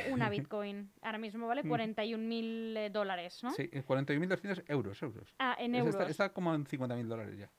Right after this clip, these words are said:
Speaker 1: Eh, yo ahora mismo podría venderlo y ya está. Y me
Speaker 2: Sí.
Speaker 1: quedo ese dinero.
Speaker 2: Sí, sí, tú puedes venderlo. Depende de en qué países lo vendas.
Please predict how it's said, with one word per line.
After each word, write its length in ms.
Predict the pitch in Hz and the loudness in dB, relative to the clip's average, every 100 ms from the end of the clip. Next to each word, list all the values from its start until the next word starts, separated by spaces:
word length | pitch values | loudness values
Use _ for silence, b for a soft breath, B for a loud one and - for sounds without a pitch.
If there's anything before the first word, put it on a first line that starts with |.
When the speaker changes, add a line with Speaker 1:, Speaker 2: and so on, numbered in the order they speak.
| _ _ - | _ _ -6
Speaker 1:
Eh, 1000 | 233 214 214 208 208 202 202 196 196 - | 0 2 2 2 0 0 -2 -4 -8 -10
yo 180 | 208 226 | -2 0
ahora 80 | 262 | 0
mismo 200 | 269 262 | -2 0
podría 200 | 285 269 | 0 0
venderlo 300 | 262 285 240 | 0 -2 -2
y 100 | 233 | -4
ya 80 | 240 | -6
está. 200 | - 226 _ | -8 -16 _
Y 80 | - | -6
me 80 | 220 | -2
Speaker 2:
Sí. 60 | 208 | 0
Speaker 1:
quedo 140 | 262 | -2
ese 160 | 277 262 | -4 -4
dinero. 300 | 262 208 180 _ _ | -4 -6 -10 _ _
Speaker 2:
Sí, 480 | - - 185 202 214 147 | -20 -14 -10 -8 -10 -10
sí, 160 | - 107 | -8 -8
tú 240 | - 101 | -8 -8
puedes 420 | - 107 110 117 | -2 -2 -2 -4
venderlo. 360 | 123 120 180 - 98 | -2 2 0 0 -2
Depende 400 | 120 110 113 113 | -2 0 0 0
de 180 | 117 117 | 2 0
en 120 | 113 | -2
qué 120 | 123 | -4
países 300 | 120 123 151 | -2 -4 -2
lo 120 | 123 | 2
vendas. 400 | 135 151 151 240 | 4 4 4 0